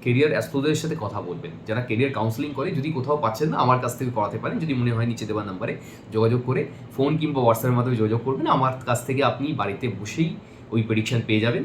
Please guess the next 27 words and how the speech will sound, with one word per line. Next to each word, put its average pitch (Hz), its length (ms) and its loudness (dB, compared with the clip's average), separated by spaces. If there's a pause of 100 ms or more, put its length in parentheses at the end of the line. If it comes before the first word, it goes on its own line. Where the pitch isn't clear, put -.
যদি 110 180 0
মনে 107 180 0
হচ্ছে 110 200 2
আমাকে 156 160 0
সরাসরি 156 360 2
চেম্বারে 117 300 2
এসেও 90 180 -8
দেখাতে 80 260 -6
পারবেন। 80 320 -6 (360)
আর 90 160 4 (1000)
এই 143 200 4
সময় 147 560 2
স্টুডেন্ট 131 400 2
লাইফের 131 340 2
ক্ষেত্রে 147 440 -4 (240)
আমি 135 180 2
কোনো 160 180 6
গুরুত্বপূর্ণ 139 560 2
ডিসিশন 120 320 2
নিতে 113 180 2
বারণ 104 340 0
করব, 143 300 2
বারবার 104 360 6
আপনাকে 131 320 2
বিভ্রান্ত 117 460 2
করা 123 240 2
হবে, 123 240 0